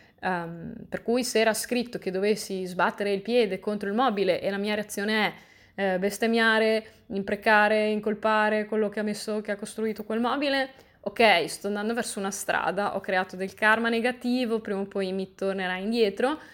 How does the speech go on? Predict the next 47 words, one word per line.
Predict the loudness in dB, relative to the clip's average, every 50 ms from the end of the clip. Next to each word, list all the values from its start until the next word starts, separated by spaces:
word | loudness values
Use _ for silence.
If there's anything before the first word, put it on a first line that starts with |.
| -20 -20 -20 _ 2 4
Oppure | 4 6 6 6 6 6
posso | 4 0 -6 -4 -2
dire, | -2 0 0
"Ah, | 0 -2 -2 -2 -2 -2
ma | -4 -4
che | -4 -4 -2
bello, | -2 0 0 0 0 0 0 0 0 0 0 -2
dai, | -2 -2 -2 -2 -4 -4
questo | -4 -6 -8 -6 -6 -8
mobile, | -6 -6 -4 -2 -2 0 0 0 -2 -2 -2
ma | -2 -4 -4
dai, | -2 -2 -2 -4 -4
guarda | -2 -2 -2 -2 -2
che | -4 -4 0
bello, | 2 2 2 4 4 2 2 0 -2 -12 -20 -20 -20 -20 -12
ah, | -8 -8 -6 -4 -2 -2 0
non | 0 0 0
lo, | 0 0 0 -2
non | -2 -2 -2 -2
lo | -2
vorrei | -2 -2 -2 -2
mai | -2 -2 -2
lasciare, | -2 -2 -4 -4 -4 -2 0 0 2 2 0
proprio | 0 -2 -4 -4 -2
bello." | 2 4 4 4 2 0 -4 -6 -10 -16 -20 _ _ _ _ _ _ _ -8
Mi | -8 -6
sto | -4 -4 -6
creando | -4 -2 -2 -2 0 0 0
del | 0 -2 -2
<laughs> |
karma | 0 0 2 2 2 0 -2 -2 -4 -4 -4 -6 -12 -18 -20 -18 -20 -20 -20 -14 _
positivo, | -2 0 2 2 2 0 0 0 0 2 4 2 2
però | 2 4 2 2
sempre | 2 2 0 0 0 0 0 -2 -2
karma, | 2 4 4 6 4 4 2 0 -4
attaccamento. | -4 -4 -6 -6 -4 -4 -2 -2 0 -2 -2 -4 -6 -6 -8
Se | -8 -4
invece | -4 -4 -4 -4 -6
dico, | -6 -4 -4 -6
"Ah, | -4 -4 -8 -8 -8 -12 -14 _
cacchio, | -6 -6 -4 -4 -6 -10
che | -6 -6
male, | -4 -2 -2 0 0 0 0 0
niente, | -2 -2 -4 -4 -4 -4 -4 -6 -4
boh, | -2 0 0 0 0 0 -8 -14 _
è | -8 -4
andata." | -2 2 2 2 2 2 0 -2 -2